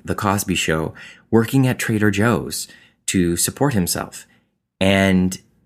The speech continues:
it was basically, like, how sad that this actor who was a re-, a recurring actor on a television show in the eighties and early nineties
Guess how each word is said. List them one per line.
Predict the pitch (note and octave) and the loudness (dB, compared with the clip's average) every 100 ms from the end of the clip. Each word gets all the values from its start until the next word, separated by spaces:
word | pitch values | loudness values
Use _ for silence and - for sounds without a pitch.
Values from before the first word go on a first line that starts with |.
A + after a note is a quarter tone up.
| _ _ _ _ _ - | _ _ _ _ _ -4
it | G#2+ | -2
was | G2+ F#2 - | 0 -2 -4
basically, | - F#2 A2 B2+ G2 G2+ F2+ | -8 0 0 0 0 0 2
like, | F2 F2 - | 2 0 -4
how | - G2 | -4 -4
sad | F#2 - G2 F2+ E2 - | -2 -2 0 0 -2 -4
that | E2 - | -6 -4
this | E2 - - - - - _ - | -4 -2 -4 -8 -18 -20 _ -6
actor | G2+ - G2 F2 | -4 -2 0 2
who | F2 F#2 | 2 0
was | F2+ E2 | 0 -2
a | F2+ | -2
re-, | F#2 F2 - | 0 0 -2
a | F#2 | -4
recurring | F#2 - A2+ A2 G#2 G#2 - - - _ _ | -4 0 2 4 4 0 -8 -20 -20 _ _
actor | G2+ F#2+ - F#2+ | -4 -2 0 2
on | F#2 F#2 | 4 4
a | F2+ F2 | 2 0
television | E2+ G2 F#2+ F#2+ F#2 | -2 -2 -2 -2 -2
show | F2+ F2+ F2+ | 0 0 2
in | G2 | 2
the | F2 - | 0 0
eighties | G2 F2+ F2+ F2 - | 0 2 2 0 -4
and | F#2 | -2
early | F#2 E2+ F2 | -2 0 0
nineties | A#2+ A#2+ E2 E2+ - | 0 0 0 -2 -4